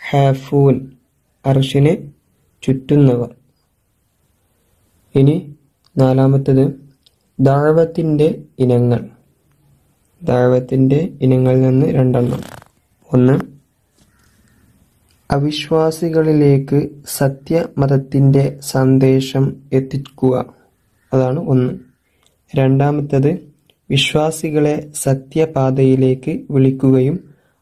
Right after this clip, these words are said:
അവർക്ക് ഉത്ബോധനം നൽകുകയും ചെയ്യുക, അത് രണ്ടാമത്തത്. ഇനി മൂന്നാമത്തെ ആക്ടിവിറ്റി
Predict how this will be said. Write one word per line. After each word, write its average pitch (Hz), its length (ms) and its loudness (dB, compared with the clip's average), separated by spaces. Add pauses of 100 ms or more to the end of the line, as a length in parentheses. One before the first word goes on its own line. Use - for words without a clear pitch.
അവർക്ക് 135 580 -2
ഉത്ബോധനം 135 880 0
നൽകുകയും 135 720 -2
ചെയ്യുക, 135 520 -4 (640)
അത് 131 80 0
രണ്ടാമത്തത്. 131 720 -2 (1700)
ഇനി 143 400 0 (380)
മൂന്നാമത്തെ 143 560 2
ആക്ടിവിറ്റി 127 720 -4